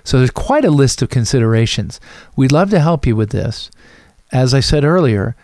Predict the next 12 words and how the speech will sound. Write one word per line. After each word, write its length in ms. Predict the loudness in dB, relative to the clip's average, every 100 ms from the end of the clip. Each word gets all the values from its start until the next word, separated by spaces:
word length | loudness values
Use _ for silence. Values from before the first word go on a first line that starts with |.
| _ _ _
we 220 | -4 -2 0
can 160 | -2
simply 400 | -2 -2 0 -2
take 400 | -2 -2 -2 -2
your 120 | -6
tax 380 | -2 -2 -2 -4
return, 480 | -8 -4 -4 -4 -4
scan 460 | -8 -8 -4 -2 -2
it 100 | -2
into 360 | -2 -2 -2
our 140 | -2 -2
software, 680 | -4 -4 -4 -6 -4 -6